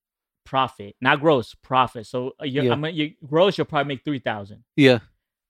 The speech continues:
Speaker 1: And after, like, a couple of months, I only give you, like, three hundred.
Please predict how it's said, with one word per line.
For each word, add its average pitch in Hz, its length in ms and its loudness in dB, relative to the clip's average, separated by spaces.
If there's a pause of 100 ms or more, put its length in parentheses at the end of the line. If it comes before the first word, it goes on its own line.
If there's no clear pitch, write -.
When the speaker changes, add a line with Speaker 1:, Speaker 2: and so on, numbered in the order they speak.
(160)
Speaker 1:
And 147 100 0
after, 147 320 -2
like, 156 140 0
a - 20 -16
couple 156 220 -2
of 147 80 -6
months, 170 420 -6 (180)
I 127 100 -2
only 143 220 -4
give 127 220 -8
you, 135 80 -6
like, 123 220 -4
three 131 160 -6
hundred. 117 340 -10